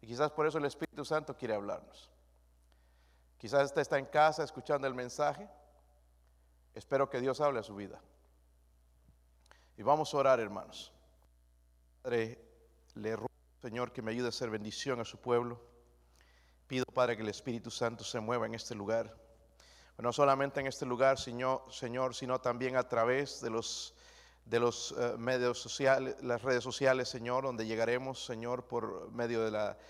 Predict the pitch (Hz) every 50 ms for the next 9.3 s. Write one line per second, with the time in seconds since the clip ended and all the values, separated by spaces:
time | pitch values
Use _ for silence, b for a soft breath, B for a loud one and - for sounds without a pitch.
0 | B B B B B B - 110 117 117 113 110 - 110 117 113 107 107 107 107
1 | - - 113 110 110 110 - - - _ _ _ _ - 123 117 117 117 110 -
2 | 127 113 107 113 127 131 131 127 - - 127 113 117 123 120 113 113 101 127 127
3 | 123 123 120 - 123 123 123 123 123 117 - - - 131 135 127 - - 131 131
4 | 127 131 135 139 147 - - - 127 117 - - - 127 120 120 117 117 92 -
5 | - B B B B B B B B B 131 131 127 - 135 120 127 120 - -
6 | 131 131 139 139 139 143 156 - - 135 120 117 120 123 135 143 - - - -
7 | - - b b b b b b b b - - 120 120 120 110 - - 117 113
8 | 117 123 127 127 123 113 - - - - 143 131 135 131 - 147 - - 135 127
9 | 123 131 - - 147 143